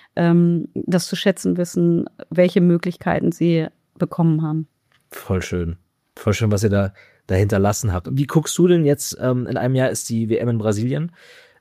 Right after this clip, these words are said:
Speaker 2: Ähm, wir haben unfassbar gute Spielerinnen. Es hat jetzt in den letzten Jahren aber nie so ganz für diesen großen Wurf gereicht. Wie blickst du auf die W M nächstes Jahr?
Speaker 1: Positiv,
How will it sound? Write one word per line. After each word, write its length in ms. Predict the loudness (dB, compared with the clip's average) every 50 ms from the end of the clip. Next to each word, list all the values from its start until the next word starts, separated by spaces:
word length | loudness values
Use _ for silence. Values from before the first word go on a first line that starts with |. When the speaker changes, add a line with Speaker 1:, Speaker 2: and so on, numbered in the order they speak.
| -10 -2
Speaker 2:
Ähm, 480 | 0 2 4 4 4 2 0 0 -4 -8 _ _ _ _ _ _ _ _ _ _ _ _ _ _ _ -8
wir 180 | -4 -2 0 0
haben 220 | 2 0 -2 -2 _ _ _ _
unfassbar 920 | 2 4 4 4 4 2 -2 -6 -14 -6 0 0 0 0 0 -2 -2 0
gute 200 | 0 0 -2 -2
Spielerinnen. 760 | -8 -6 -2 0 2 2 2 2 2 0 -2 -2 -4 -4 -6 -10 _ _ _ _ _ _ _ _ _ _ _
Es 220 | -4 -4 -2 0 -2
hat 120 | 0 0
jetzt 140 | 0 -2 -2
in 80 | -2 -2
den 120 | 0 2
letzten 320 | 0 0 -2 -4 -8 -4
Jahren 220 | -2 0 0 0 0
aber 200 | 0 0 2 2
nie 160 | 2 2 2
so 260 | 2 0 -2 -2 -4 -6 -4
ganz 500 | 0 0 2 2 2 2 2 0 -2 -4
für 160 | -4 -4 -2
diesen 500 | -2 0 -2 -2 -2 -4 -4 -4 -4 -6
großen 460 | -4 0 2 2 2 2 0 -2 -2 0
Wurf 260 | 0 -2 -2 -4 -10
gereicht. 480 | -10 -10 -10 -10 -12 -12 -14 -18 -20 _ _ _ _ _ _ _ _ _ _ _ _ _ -12
Wie 260 | -6 0 2 2 4
blickst 280 | 4 2 2 2 2
du 80 | 0 0
auf 100 | 0 0
die 140 | -2 -2 -2
W 80 | -2
M 100 | -2 -2
nächstes 300 | -2 -4 -6 -8 -12 -14
Jahr? 260 | -14 -16 -16 -18 _ _ 2
Speaker 1:
Positiv, 720 | 2 2 4 4 2 2 2 2 2 2 2 0 -6